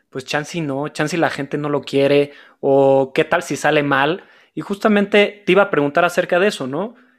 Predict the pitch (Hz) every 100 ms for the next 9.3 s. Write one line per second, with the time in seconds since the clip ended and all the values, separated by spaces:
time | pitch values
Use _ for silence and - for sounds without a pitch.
0 | _ _ _ - 185 196 190 180 185 180
1 | - 135 131 135 139 160 165 180 160 139
2 | 143 156 147 135 131 147 147 147 170 -
3 | _ _ - 147 131 131 127 131 123 -
4 | 127 - 170 180 139 131 175 196 147 156
5 | 156 185 190 190 185 180 160 165 165 -
6 | _ _ _ 151 170 180 202 196 - _
7 | _ _ _ 160 170 - 202 208 214 208
8 | 208 190 165 151 180 196 175 139 143 139
9 | 196 -